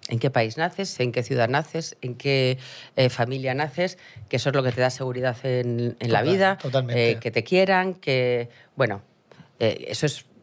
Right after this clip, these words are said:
Speaker 1: y eso es una suerte, es decir, tú no eliges y no has hecho nada para nacer en esa familia, ¿no?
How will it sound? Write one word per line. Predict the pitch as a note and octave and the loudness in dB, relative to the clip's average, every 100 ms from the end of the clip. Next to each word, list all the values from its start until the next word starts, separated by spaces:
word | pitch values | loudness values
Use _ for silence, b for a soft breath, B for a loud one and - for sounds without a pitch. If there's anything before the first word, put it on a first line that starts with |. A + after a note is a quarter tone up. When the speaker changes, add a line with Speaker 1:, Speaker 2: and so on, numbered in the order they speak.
| _ D3+ | _ -2
Speaker 1:
y | |
eso | D3+ F3 | 0 0
es | F3 | 0
una | C3+ | 0
suerte, | G#3 G3 B2 A2+ | 2 2 0 -6
es | |
decir, | - A#2+ A#2+ | -2 -4 -2
tú | C#3 | 0
no | C3+ B2 | 2 2
eliges | A#2+ C#3+ - G2+ - - - | 2 -2 -4 -6 -6 -8 -4
y | A2+ G#2+ | -4 0
no | B2+ | 0
has | B2+ | 0
hecho | B2 - | -4 -2
nada | C3+ E3 B2+ | 0 2 2
para | A2 G#2+ | 0 -6
nacer | G2+ B2+ A2+ | -6 -6 -6
en | G#2 | -8
esa | G#2+ | -10
familia, | G#2+ G#2+ G2+ E2 F2+ | -10 -8 -6 -6 -6
¿no? | F3+ | -8